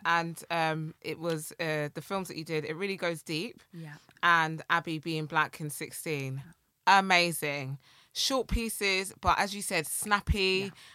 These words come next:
Speaker 2: and evoke so much emotion, especially, um, Abby being black in sixteen.
Speaker 1: Yeah.
Speaker 2: It was shot in my hometown, Thornton Heath.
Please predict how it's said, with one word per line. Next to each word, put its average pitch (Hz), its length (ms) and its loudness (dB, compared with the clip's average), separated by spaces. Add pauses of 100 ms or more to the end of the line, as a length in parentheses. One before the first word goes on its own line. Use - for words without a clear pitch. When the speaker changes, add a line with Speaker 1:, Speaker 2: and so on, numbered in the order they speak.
Speaker 2:
and 170 360 6
evoke 165 340 2
so 202 180 0
much - 180 -2
emotion, 175 480 -4
especially, 254 640 -4
um, 175 460 0
Abby 165 440 -2
being 160 340 -4
black 156 240 0
in 160 80 -4
sixteen. 156 520 -2
Speaker 1:
Yeah. 156 60 -8 (400)
Speaker 2:
It 170 80 -4
was 175 100 -2
shot 175 180 0
in 180 80 0
my 170 100 4
hometown, 170 560 0
Thornton 165 300 -6
Heath. 165 420 -8